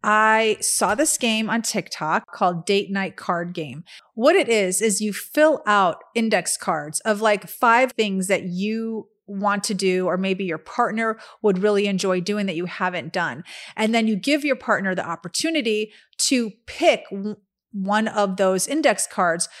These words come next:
without showing them what's on the other side. So you prevent, you present five blank cards to them and say, "Okay, you know, pick one and we're gonna do that tonight." But you do it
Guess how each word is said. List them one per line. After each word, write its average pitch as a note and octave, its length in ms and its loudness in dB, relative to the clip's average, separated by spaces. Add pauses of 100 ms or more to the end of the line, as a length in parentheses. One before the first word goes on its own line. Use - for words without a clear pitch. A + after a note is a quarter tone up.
(200)
without G#3+ 480 2
showing G#3+ 540 2
them E3+ 220 0
what's F3+ 200 -2
on F3+ 180 -2
the F3 140 -6
other D#3+ 240 -6
side. D3 560 0
So - 140 -2
you G#3+ 60 -2
prevent, G#3+ 420 -2 (260)
you G#3+ 120 -4
present G#3+ 480 -2
five G3 540 2
blank F#3 380 -2
cards D4 460 2
to C4 100 -2
them G3 340 -2 (280)
and G#3+ 180 -2
say, G#3 300 2
"Okay, A3 500 2 (260)
you A3+ 100 -2
know, G3 180 2
pick C4+ 340 -2
one G#3 200 2
and G3 80 -2
we're G3 100 0
gonna G3 180 0
do G3 160 -2
that F#3 180 0
tonight." A#3+ 320 -2
But B3+ 80 -2
you A#3 80 2
do D#4 320 4
it A3 220 4